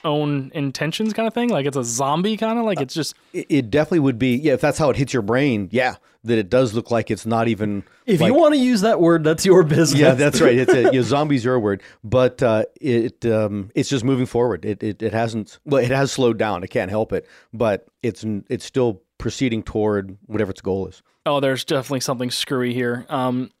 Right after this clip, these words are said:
Speaker 1: I'll call out to, to Boris and, and Zelen, like, are we gonna stand our ground, or do we wanna retreat?
Speaker 3: Uh, well, they're here. <laughs>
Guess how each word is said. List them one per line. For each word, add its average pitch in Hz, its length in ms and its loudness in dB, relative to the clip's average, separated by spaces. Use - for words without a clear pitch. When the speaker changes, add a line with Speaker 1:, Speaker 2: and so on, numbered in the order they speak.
Speaker 1:
I'll 143 140 -2
call 143 220 0
out 127 160 0
to, 135 380 -4
to 123 240 0
Boris 135 640 -2
and, 123 240 -4
and 127 220 -6
Zelen, 127 360 -2
like, 117 160 -4
are 139 100 0
we 147 80 -2
gonna 147 100 -2
stand 147 200 -4
our 135 80 0
ground, 139 200 -2
or 131 40 -2
do 131 120 -4
we 127 60 -2
wanna 123 200 -2
retreat? 113 380 -8
Speaker 3:
Uh, 92 100 -8
well, 101 160 0
they're 98 140 -2
here. 82 560 -10
<laughs> - 60 -20